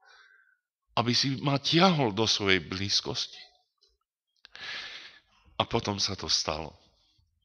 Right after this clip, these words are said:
Znovu som tam na kolenách oddal svoj život. A som povedal: „Pane Ježišu, ja teraz ťa skutočne prijímam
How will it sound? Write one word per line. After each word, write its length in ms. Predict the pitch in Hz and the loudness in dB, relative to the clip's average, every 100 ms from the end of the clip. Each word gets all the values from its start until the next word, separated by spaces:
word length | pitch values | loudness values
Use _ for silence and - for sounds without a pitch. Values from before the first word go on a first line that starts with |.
| _ _ _ _ - _ _ _ _ _ _ - - _ _ _ _ _ _ _ _ _ _ _ - | _ _ _ _ -20 _ _ _ _ _ _ -20 -20 _ _ _ _ _ _ _ _ _ _ _ -2
Znovu 480 | - 92 107 104 95 | 0 4 6 6 6
som 240 | - 87 | 2 0
tam 240 | 85 85 90 | -2 -2 0
na 80 | 90 | -2
kolenách 640 | 92 85 82 82 85 - 107 | -4 -4 -2 -4 -6 -8 -6
oddal 320 | 80 87 78 | -4 -6 -4
svoj 320 | - 78 80 | -6 -4 -4
život. 400 | - 82 - - - _ _ _ - - - - - | -4 -4 -10 -20 -20 _ _ _ -20 -14 -12 -12 -4
A 80 | 101 | 0
som 240 | - 107 | 2 0
povedal: 480 | 104 101 101 107 104 - | 0 0 2 2 0 0
„Pane 400 | 113 101 95 92 | -2 -2 -6 -4
Ježišu, 400 | - - - 180 202 _ _ _ _ - - _ | -2 -2 -4 -8 -20 _ _ _ _ -20 -20 _
ja 160 | - 127 117 | -2 0 -2
teraz 320 | 120 107 107 | -4 -2 -2
ťa 240 | 120 107 | -2 -4
skutočne 800 | 101 - - - 117 104 - 95 | -4 -2 -2 0 2 2 0 -4
prijímam 480 | 82 90 92 85 85 | -6 -4 -4 -4 -8